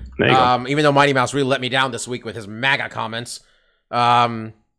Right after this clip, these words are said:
Speaker 2: he didn't say maga, but once you talk about how you didn't like how the Seattle people, Seattle government was handling the pandemic with all the masks, we, we know,
Speaker 1: Sure.
Speaker 2: Mighty Mouse. Um, we'll be back next week to talk about, though, this card in, uh, in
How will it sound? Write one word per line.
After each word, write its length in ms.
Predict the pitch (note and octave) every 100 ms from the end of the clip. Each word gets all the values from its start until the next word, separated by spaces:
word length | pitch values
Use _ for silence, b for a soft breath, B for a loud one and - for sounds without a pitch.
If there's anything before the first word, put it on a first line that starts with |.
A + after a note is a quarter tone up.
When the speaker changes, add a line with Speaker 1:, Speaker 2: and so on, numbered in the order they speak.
| - -
Speaker 2:
he 100 | A#2+
didn't 180 | A2 F#2
say 180 | A2+
maga, 320 | G2 F2+ F2+ F2
but 100 | F#2+
once 180 | A2
you 80 | G#2
talk 220 | G#2 G2
about 240 | F2+ F#2 F2
how 180 | F#2+ F#2
you 120 | F#2+
didn't 140 | G2+ F#2+
like 140 | F#2+
how 140 | F#2+
the 80 | E2
Seattle 360 | - G#2 G2 F2+
people, 500 | A2 G2+ F2+ D#2+ E2+
Seattle 220 | B2+ G2+
government 200 | A2+ G#2
was 100 | F#2+
handling 320 | A2+ G2+ F#2+
the 80 | F#2
pandemic 460 | F#2+ F#2+ F#2 F#2+ F2+
with 80 | G2
all 100 | F#2
the 60 |
masks, 500 | G2 G2+ D#2 - - - b b b b b b b b b b _ _
we, 220 | G#2+ G#2
we 120 | E2 G#2
know, 120 | F2
Speaker 1:
Sure. 180 | F2 - _
Speaker 2:
Mighty 200 | - E2 F2
Mouse. 300 | D2+ - - b b b b b -
Um, 180 | C3+
we'll 80 | D3+
be 60 | G#3
back 180 | A#3 G3+
next 220 | G3+ F#3+
week 140 | F#3+
to 60 | -
talk 280 | E3 D3+ D#3+
about, 540 | B2+ C#3 C#3 C3+ C3
though, 280 | B2+ B2 A#2+
this 220 | A2 A#2
card 280 | - B2+ B2
in, 160 | A#2 A2+
uh, 300 | A2 G#2 G#2
in 440 | A2 G#2+ G2+ G2